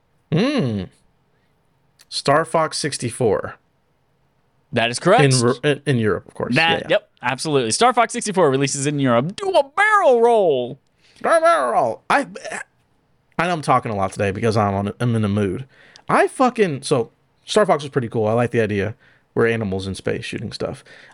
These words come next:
Speaker 1: I hate that the name's, the to-, the fucking frog's name is Slippy. Oh, it always bothered me.
Speaker 2: <laughs>
Speaker 1: Slippy the Toad?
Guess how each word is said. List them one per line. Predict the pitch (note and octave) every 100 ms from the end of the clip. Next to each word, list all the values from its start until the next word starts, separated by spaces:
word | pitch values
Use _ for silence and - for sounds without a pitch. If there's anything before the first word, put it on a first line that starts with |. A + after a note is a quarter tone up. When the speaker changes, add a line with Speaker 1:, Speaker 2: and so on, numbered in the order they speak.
| -
Speaker 1:
I | F3
hate | D#3 C#3 C#3+
that | C#3 A#2+
the |
name's, | G#2+ A2 G#2+ - - _ _ -
the | A#2
to-, | - A2+
the | A#2
fucking | - A2+ G2
frog's | - G2+ A2
name | G#2
is | G2+
Slippy. | - G2+ - - - _ _ - -
Oh, | A#3+ A3
it |
always | D#3 A#2+
bothered | E3 F#2+ B2
me. | G#2 G#2+ C3 F#3 -
Speaker 2:
<laughs> | F3 - F3
Speaker 1:
Slippy | D#3+ - C#3+ D3 F#3 F3+
the | C#3+
Toad? | - C3 C#3 G3